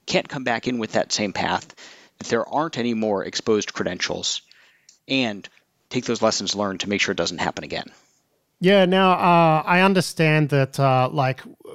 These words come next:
Speaker 2: you know, just before we were recording, one of the things that you said is something that you do a bit differently is, like, some M D R companies just aren't very good at responding to incidents on, like, unmanaged endpoints, for example, right? And that's where the incident response expertise comes in handy.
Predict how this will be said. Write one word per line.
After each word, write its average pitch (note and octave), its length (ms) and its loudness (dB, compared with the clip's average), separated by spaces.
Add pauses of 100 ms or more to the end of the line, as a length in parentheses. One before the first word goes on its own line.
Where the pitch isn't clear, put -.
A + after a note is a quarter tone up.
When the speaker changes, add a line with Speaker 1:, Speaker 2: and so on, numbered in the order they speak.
(120)
Speaker 2:
you F#3+ 160 4
know, D#3+ 100 8
just E3 260 0
before E3+ 280 4
we D#3 80 6
were D3 100 8
recording, D#3 540 6
one D3 140 4
of C#3 80 2
the C3+ 60 -2
things C#3+ 260 2
that E3 80 -4
you D#3 60 -6
said C3 240 0
is B2+ 140 0
something D#3 280 -2
that D#3+ 100 -6
you D#3 80 -6
do D3 120 2
a C3 60 2
bit C3+ 200 -8
differently D#3+ 500 0
is, C3 160 -4
like, C#3 320 0 (320)
some F3+ 420 6
M E3 220 6
D C#3+ 120 4
R D3 340 6
companies D3+ 560 2
just - 240 2
aren't E3 300 2
very D3 200 2
good C#3 360 4
at D3 220 -2
responding D3 480 0
to C3+ 140 -2
incidents C#3 460 2
on, C#3 200 0
like, C3 260 -2
unmanaged C#3+ 460 2
endpoints, A#3 520 2
for D#3 100 -2
example, B2 480 -2
right? C#3+ 200 0
And G3 80 0
that's D#3+ 180 2
where D3+ 100 4
the C3+ 120 2
incident C#3 300 -2
response - 400 -2
expertise B2+ 460 -8
comes C3 260 -4
in A#2+ 120 -4
handy. C3 360 -6